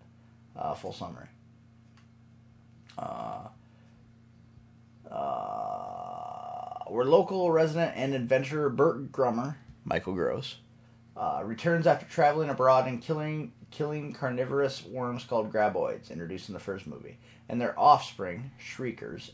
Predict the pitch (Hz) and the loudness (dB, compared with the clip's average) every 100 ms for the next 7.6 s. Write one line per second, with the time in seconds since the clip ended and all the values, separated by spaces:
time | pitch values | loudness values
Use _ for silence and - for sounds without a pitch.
0 | - 107 107 113 120 104 - 170 58 58 | -8 -4 -2 -4 -6 -6 -2 -4 -4 -12
1 | - - - - - - - - 95 92 | -14 -16 -18 -20 -20 -20 -20 -6 0 0
2 | - 147 160 143 127 127 165 156 151 147 | 0 4 4 4 -4 -2 -2 0 0 0
3 | 147 - 127 123 - 139 160 156 - 147 | 0 -2 -2 -2 -2 0 2 2 -2 -2
4 | 143 135 123 156 143 143 135 117 107 98 | -2 -2 -4 -6 -4 -2 0 0 0 0
5 | 90 90 73 92 98 - - - 156 151 | 0 -2 -2 -6 -6 -12 -14 -6 -2 -2
6 | 160 147 151 139 135 135 131 113 110 - | -2 -6 -2 2 2 0 -2 0 0 0
7 | - 123 104 92 101 | -4 0 0 0 -2